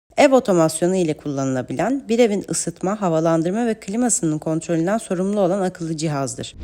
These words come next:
Akıllı termostat Wi-Fi'ye bağlanabilir, böylece akıllı telefon, tablet veya bilgisayardan kontrol edilebilir.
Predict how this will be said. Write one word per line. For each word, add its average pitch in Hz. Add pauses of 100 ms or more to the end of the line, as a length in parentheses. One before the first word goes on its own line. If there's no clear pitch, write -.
(240)
Akıllı 240
termostat 214
Wi-Fi'ye 202
bağlanabilir, 135
böylece 196
akıllı 190
telefon, 185
tablet 185
veya 196
bilgisayardan 175
kontrol 180
edilebilir. 151